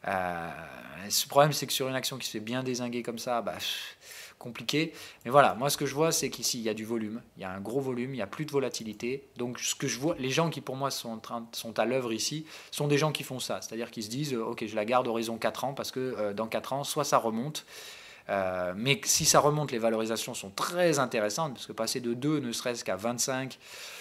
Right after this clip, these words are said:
euh, ça fait quand même un beau trade. Donc je pense que les gens qui sont là jouent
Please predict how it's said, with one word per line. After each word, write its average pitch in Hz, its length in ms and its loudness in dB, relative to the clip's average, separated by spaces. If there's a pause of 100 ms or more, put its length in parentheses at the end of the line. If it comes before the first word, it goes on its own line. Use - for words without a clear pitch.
(160)
euh, 92 320 2
ça - 200 0
fait 107 200 -6
quand 92 120 -8
même 113 200 -2
un 90 80 -4
beau 104 200 -4
trade. 175 420 0 (400)
Donc 135 100 -2
je - 80 -4
pense 196 180 6
que 170 80 0
les 151 100 4
gens 156 140 2
qui 147 120 -6
sont 131 180 -2
là 151 240 4
jouent 151 360 -2